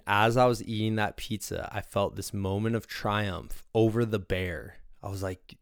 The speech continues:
"In your face, bear. I am eating the pizza, not you."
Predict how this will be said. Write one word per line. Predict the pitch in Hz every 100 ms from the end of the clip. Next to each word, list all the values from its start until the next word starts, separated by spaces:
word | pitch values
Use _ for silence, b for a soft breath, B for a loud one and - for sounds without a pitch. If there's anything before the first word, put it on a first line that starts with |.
| -
"In | 135 127
your | 120 107
face, | - 135 123 104 - - b b b _
bear. | - 143 120 123 131 - b b - 135
I | 180 220 220
am | 180 139 123 117
eating | 120 113 104
the | 101
pizza, | - 113 - - - - -
not | 107 117 208 254 202 156
you." | 147 123 101 87